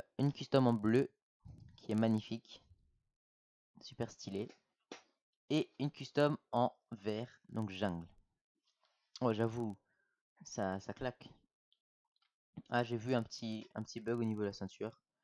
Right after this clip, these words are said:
mais c'est pas très grave. Alors ensuite, le nouveau skin, euh, pour Nouvel An chinois, donc tigre, un petit skin tigre, magnifique. Le deuxième skin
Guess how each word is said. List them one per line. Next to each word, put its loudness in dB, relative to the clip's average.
mais -4
c'est -10
pas -4
très -8
grave. -2
Alors 6
ensuite, 0
le 6
nouveau 6
skin, 0
euh, 6
pour 8
Nouvel 8
An 10
chinois, 6
donc 0
tigre, -6
un 0
petit -8
skin 2
tigre, -4
magnifique. 0
Le 0
deuxième 6
skin 4